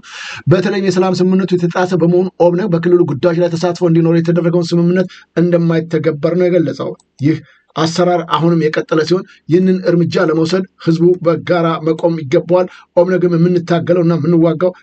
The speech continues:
ይህንን በመከላከሉ ረገድ ነው ሲል ነው የገለጠው። አትሌቲክስ የኢትዮጵያ አትሌቲክስ ፌዴሬሽን በቤት ውስጥ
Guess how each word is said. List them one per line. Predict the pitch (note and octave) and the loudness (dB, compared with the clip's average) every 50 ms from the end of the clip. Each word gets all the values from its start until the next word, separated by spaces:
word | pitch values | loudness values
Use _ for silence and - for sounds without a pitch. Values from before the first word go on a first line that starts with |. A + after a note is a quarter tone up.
| _ - | _ -4
ይህንን | E3 F#3 F#3 D#3+ - - - | -2 0 0 0 0 -2 -2
በመከላከሉ | F3 F3 F#3 F3 E3 E3+ E3+ D#3+ D3+ - D#3 D3+ D3 D3 | -2 -2 0 0 -2 -2 -2 -2 -2 -2 -2 -2 0 0
ረገድ | D3+ C#3 B2+ C#3+ C#3 C#3+ | 0 0 -2 -4 -4 -4
ነው | C#3+ B2+ | -4 -4
ሲል | - D#3 D3 | -2 0 0
ነው | D#3+ E3 E3+ F3 - _ D3+ | 0 0 -2 -4 -6 _ -4
የገለጠው። | D#3 D#3 C3 B2 B2 - C#3 D3+ E3 E3+ E3+ D#3+ C3+ A#2+ G#2+ G#2+ A2+ G2 - - _ _ _ _ _ _ _ _ _ | -2 -2 -2 -4 -4 -6 -2 0 0 0 0 0 -2 -2 -4 -6 -10 -14 -16 -18 _ _ _ _ _ _ _ _ _
አትሌቲክስ | - F#3+ F3+ E3+ - - E3 - - - - - - - - - - - - - - - - - - - - - - | -4 -4 -2 -2 -4 -6 -8 -8 -10 -14 -14 -14 -14 -16 -18 -20 -20 -20 -18 -16 -16 -14 -14 -14 -14 -14 -6 0 2
የኢትዮጵያ | D3+ G#3 A3+ A3+ F3+ A3+ A3 - - F#3+ | 2 2 2 2 0 0 0 0 0 0
አትሌቲክስ | F#3+ F#3 F3+ F#3+ G3 F3 - - - F#3+ F3 | 0 0 0 -2 -2 -2 -4 -4 -6 -6 -2
ፌዴሬሽን | - F#3 F#3 F3+ F3+ F#3 E3+ E3+ - G3 G3 G#3 G3 - - - - - _ _ _ _ _ _ _ - _ _ - | -2 -2 0 2 2 0 0 0 0 0 0 -2 -4 -8 -12 -20 -20 -20 _ _ _ _ _ _ _ -20 _ _ 0
በቤት | C3+ D#3 D#3 D#3 E3 F#3+ F#3 F3+ | 0 0 2 2 2 2 2 2
ውስጥ | F3+ E3+ - | -2 -6 -8